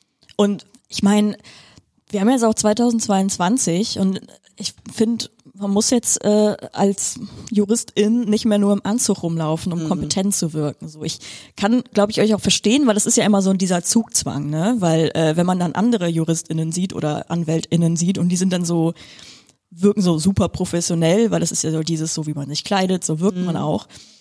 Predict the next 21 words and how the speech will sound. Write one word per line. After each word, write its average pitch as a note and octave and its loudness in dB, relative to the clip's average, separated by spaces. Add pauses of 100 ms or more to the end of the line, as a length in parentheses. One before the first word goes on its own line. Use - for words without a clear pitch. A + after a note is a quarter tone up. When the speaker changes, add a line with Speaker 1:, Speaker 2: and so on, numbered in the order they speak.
(180)
Speaker 1:
Ähm, E3+ 4
und F3+ 0
dann F3 -2
kommt F3+ 0
ihr F3 2
in E3+ 0
Sneaker G3 0
da F3 -2
an. F3 -2 (440)
Ähm, F3+ 2 (720)
aber F3+ 2 (720)
ich - -6 (120)
finde, B3 0
es C4 0
ist A#3 0
auch G#3 2
immer G#3+ 4
so G3+ 4
ein G3+ 0
Zeichen G#3+ 2
von, F#3+ -2